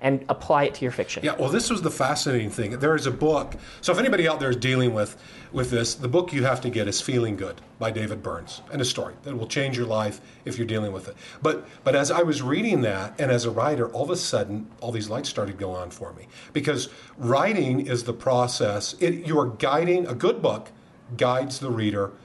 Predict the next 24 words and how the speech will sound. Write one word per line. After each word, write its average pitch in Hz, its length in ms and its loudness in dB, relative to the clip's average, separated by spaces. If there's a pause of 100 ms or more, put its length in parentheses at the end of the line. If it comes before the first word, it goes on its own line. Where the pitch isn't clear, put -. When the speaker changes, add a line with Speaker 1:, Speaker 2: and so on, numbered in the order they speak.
(220)
Speaker 2:
into 123 360 2
a, 117 120 2
an 117 180 -6
arc 113 360 0
of 110 160 -8
emotions. 98 640 -6 (340)
And, 123 400 2
and 123 200 2
so 131 160 2
what 120 220 4
I 160 140 0
found 123 600 2 (300)
was 127 420 2
that 120 280 4
I 160 120 2
needed 196 300 -2
to 135 80 -2
make 120 220 2
sure 101 480 -4 (240)
that 123 160 -8
they 143 180 0
had 110 540 0
the 107 200 0
thoughts - 880 -2